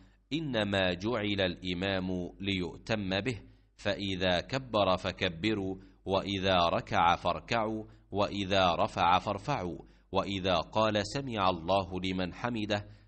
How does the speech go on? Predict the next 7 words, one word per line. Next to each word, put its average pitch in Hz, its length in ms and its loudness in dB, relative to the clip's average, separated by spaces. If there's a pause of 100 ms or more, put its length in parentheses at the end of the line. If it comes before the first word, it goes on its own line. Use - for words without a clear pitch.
فقولوا: 101 800 -2 (100)
'ربنا 95 720 2
ولك 90 440 -2
الحمد'، 95 520 -8 (320)
وإذا 92 580 2
سجد 98 500 -2
فاسجدوا". 104 640 -4